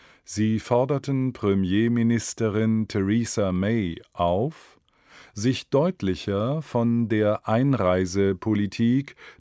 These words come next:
des U-S-Präsidenten zu distanzieren. Auch im britischen Parlament rief das umstrittene Dekret Trumps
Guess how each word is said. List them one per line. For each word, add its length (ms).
des 420
U-S-Präsidenten 1700
zu 260
distanzieren. 1080
Auch 440
im 300
britischen 640
Parlament 760
rief 340
das 320
umstrittene 1080
Dekret 920
Trumps 640